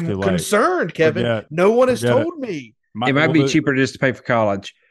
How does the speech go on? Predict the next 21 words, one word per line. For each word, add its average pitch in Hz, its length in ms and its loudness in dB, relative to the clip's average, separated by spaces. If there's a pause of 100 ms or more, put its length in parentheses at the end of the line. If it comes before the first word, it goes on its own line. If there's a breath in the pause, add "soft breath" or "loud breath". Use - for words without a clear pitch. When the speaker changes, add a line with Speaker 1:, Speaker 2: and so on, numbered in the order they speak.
(120)
Speaker 2:
That's 104 140 -10
Speaker 1:
At - 80 -6
Speaker 2:
right. 190 60 -6
Speaker 1:
this 285 160 -8
point, 180 260 2
I'm 175 120 -2
just - 160 -10
gonna 180 140 2
Speaker 2:
<laughs> 156 60 0
That's - 20 -16
Speaker 1:
pay 170 140 0
Speaker 2:
the - 100 -6
Speaker 1:
full 185 120 -2
Speaker 2:
truth, 220 160 4
Speaker 1:
price 190 220 2
Speaker 2:
Todd. 139 320 2
Speaker 1:
for - 60 -4
college. 156 360 -4
Speaker 2:
That's 151 260 2
the 170 120 -2
truth. 196 500 4